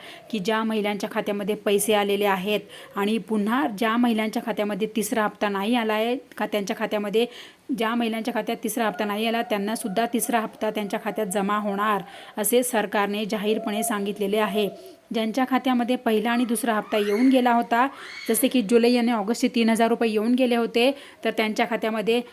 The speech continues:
तिसरा हप्ता येणार. आणि ज्यांच्या खात्यामध्ये अजूनपर्यंत एकही हप्त्याचे पैसे नव्हते आले, त्यांच्या खात्यामध्ये तीनही खात्या-, तीनही हप्त्याचे साडेचार हजार रुपये येणार म्हणजे येणार. का मी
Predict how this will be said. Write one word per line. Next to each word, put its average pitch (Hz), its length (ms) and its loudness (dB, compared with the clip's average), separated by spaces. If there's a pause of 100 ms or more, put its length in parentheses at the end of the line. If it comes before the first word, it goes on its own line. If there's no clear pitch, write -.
(160)
तिसरा 247 260 2
हप्ता 214 300 0
येणार. 196 400 -2 (260)
आणि 220 160 -2
ज्यांच्या 233 320 2
खात्यामध्ये 240 420 2
अजूनपर्यंत 240 640 2
एकही 233 440 4
हप्त्याचे 262 380 2
पैसे 233 280 0
नव्हते 226 300 -2
आले, 214 220 0
त्यांच्या 214 340 -4
खात्यामध्ये 208 380 -2 (100)
तीनही 220 440 2
खात्या-, 220 420 -2 (100)
तीनही 247 280 6
हप्त्याचे 220 560 2 (460)
साडेचार 247 600 2
हजार 247 260 0
रुपये 220 280 2
येणार 208 400 0
म्हणजे 208 280 -2
येणार. 196 460 0 (880)
का 233 240 4
मी 269 140 8